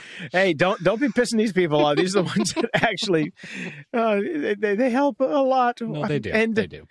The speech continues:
Speaker 2: Thank you.
Speaker 1: I, I wonder, is Beach Mama? No, Beach Mama never gave us
Speaker 2: Uh,
Speaker 1: anything.
Speaker 2: Beach
Speaker 1: Beach
Speaker 2: Mama
Speaker 1: Mama
Speaker 2: never
Speaker 1: was our
Speaker 2: came
Speaker 1: first
Speaker 2: back.
Speaker 1: fan.
Speaker 2: I
Speaker 1: Yeah,
Speaker 2: know.
Speaker 1: she was our first fan. She came back once. She took a, took a hiatus and then, uh,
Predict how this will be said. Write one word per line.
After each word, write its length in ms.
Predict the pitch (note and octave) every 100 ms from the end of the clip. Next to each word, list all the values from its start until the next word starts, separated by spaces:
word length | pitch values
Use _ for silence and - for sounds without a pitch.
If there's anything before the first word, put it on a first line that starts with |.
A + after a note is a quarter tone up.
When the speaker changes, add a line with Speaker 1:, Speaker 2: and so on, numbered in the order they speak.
| -
Speaker 2:
Thank 200 | G2 -
you. 100 | - _ _ - _ _ _
Speaker 1:
I, 300 | D#3 F#3+ G#3 F3+
I 100 | G3+
wonder, 200 | C#4+ C4
is 100 | C3
Beach 300 | C#3+ B3+ -
Mama? 300 | B3+ C4+ G#3
No, 120 | A3
Beach 260 | E3 D4 -
Mama 240 | E3 D3+
never 240 | C#3 C3+ B2+
gave 220 | B2+ A2+
us 100 | C3+
Speaker 2:
Uh, 60 |
Speaker 1:
anything. 280 | C#3 C3+ B2
Speaker 2:
Beach 160 | D#3+ E3+
Speaker 1:
Beach 100 | A#3
Speaker 2:
Mama 80 | - B3
Speaker 1:
Mama 100 | A#3
Speaker 2:
never 80 |
Speaker 1:
was 100 | G3+
our 100 | F#3
Speaker 2:
came 180 | C3 G2
Speaker 1:
first 260 | E3 E3+ -
Speaker 2:
back. 80 | -
Speaker 1:
fan. 460 | A#2 A2+ A#2 A2+ -
Speaker 2:
I 80 | -
Speaker 1:
Yeah, 240 | C3+ C3
Speaker 2:
know. 60 | B2+
Speaker 1:
she 120 | -
was 140 | F3+
our 100 | E3
first 300 | C3+ D#3+ D3+
fan. 160 | - C#3
She 100 | E3
came 200 | A#3+ C4+
back 180 | C4 G#3+
once. 320 | A3+ G3+ C#3
She 100 | -
took 160 | E3+ B3+
a, 60 | F#3 -
took 160 | - A3+
a 80 | G3+
hiatus 600 | G#3+ G3 F#3 E3+ E3+ E3
and 120 | D3+
then, 220 | D3 D3+ _ - - - - -
uh, 320 | C#3 C#3 C3+